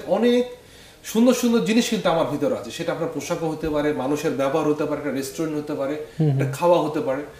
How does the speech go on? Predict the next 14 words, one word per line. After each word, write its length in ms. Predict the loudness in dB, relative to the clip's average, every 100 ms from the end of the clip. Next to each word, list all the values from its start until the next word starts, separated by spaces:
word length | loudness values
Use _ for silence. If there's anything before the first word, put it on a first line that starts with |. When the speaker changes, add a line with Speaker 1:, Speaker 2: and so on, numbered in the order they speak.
| -20 -16
Speaker 1:
যেমন 280 | 0 2 4
আমি 200 | 4 4
দিল্লিতে 480 | 2 2 2 2 0
গেছি, 240 | -2 -6 -8 0
Speaker 2:
হুম, 100 | 2
হুম। 180 | 2 -6 -10 -20 -20 -20 -20 -14 0
Speaker 1:
এই 120 | 0
দিল্লিতে 440 | 4 6 6 6
দেখলাম 280 | 4 4 0 -2 -4
এত 220 | -2 2
সুন্দর 420 | 0 2 4 4 4
করে 220 | 6 6
তারা 340 | 6 4 2 2
গাছগুলো 560 | 2 2 2 4 2